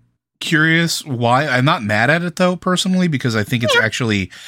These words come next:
Speaker 1: I think it's interesting to mix up the order so that it's not the same every week, every time they do this,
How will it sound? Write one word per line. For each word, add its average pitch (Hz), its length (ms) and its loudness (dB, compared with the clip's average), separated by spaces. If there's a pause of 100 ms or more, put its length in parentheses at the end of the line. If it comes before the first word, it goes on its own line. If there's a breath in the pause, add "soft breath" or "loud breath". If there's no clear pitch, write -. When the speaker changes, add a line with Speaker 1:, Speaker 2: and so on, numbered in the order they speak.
(240 loud breath)
Speaker 1:
I 131 180 2
think 143 180 -6
it's 127 100 -4
interesting 120 440 -2
to 98 60 0
mix 104 220 -2
up 107 100 -6
the 104 120 -12
order 98 320 -2
so 110 140 -6
that 95 100 -2
it's 90 120 -8
not 98 160 -8
the - 80 -10
same 92 400 -4
every 120 280 0
week, 127 240 -2
every 113 260 0
time 120 200 -2
they 120 100 -2
do 120 260 -4
this, 120 320 -4